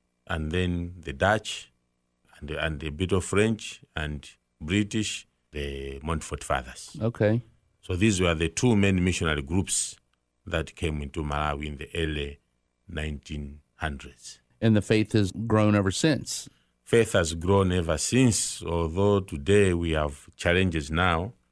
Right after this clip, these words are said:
Speaker 1: Because the missionaries are gone, we have very few missionaries. In my diocese, we don't have any, any missionary. So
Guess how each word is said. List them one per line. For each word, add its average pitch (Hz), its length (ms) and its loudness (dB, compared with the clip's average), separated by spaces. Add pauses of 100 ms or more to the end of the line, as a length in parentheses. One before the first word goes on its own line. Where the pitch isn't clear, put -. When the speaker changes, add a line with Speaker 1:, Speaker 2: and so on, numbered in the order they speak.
(300)
Speaker 1:
Because 92 180 0
the 87 120 2
missionaries 101 460 4
are 76 100 0
gone, 110 480 4 (720)
we 82 100 -2
have 78 120 0
very 113 480 2
few 92 260 0
missionaries. 71 360 -2
In 107 140 4
my 87 120 4
diocese, 78 360 0
we 76 120 -6
don't 78 200 0
have 78 260 -4
any, 76 340 -6 (340)
any 73 220 -4
missionary. 69 500 -10 (180)
So 85 960 0